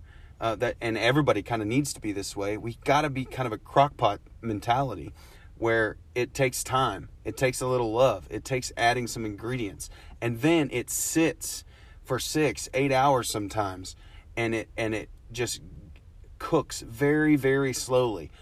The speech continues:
Understand that real progress is very slow. One step at a time. And most people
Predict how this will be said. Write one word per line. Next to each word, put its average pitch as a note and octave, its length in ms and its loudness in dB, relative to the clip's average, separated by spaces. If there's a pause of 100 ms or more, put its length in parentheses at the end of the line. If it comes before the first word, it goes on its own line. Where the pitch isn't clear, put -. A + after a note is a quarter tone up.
(200)
Understand D#3 840 2
that B2 260 2
real C#3+ 540 4
progress C3 800 4 (460)
is G#2 220 0
very G#2+ 400 2
slow. F#2 400 -8 (1400)
One C#3 640 4
step - 560 -2 (160)
at A2 100 -2
a G2+ 80 -4
time. F2 420 -4 (320)
And B2 260 0
most D3 320 4
people A#2 440 -2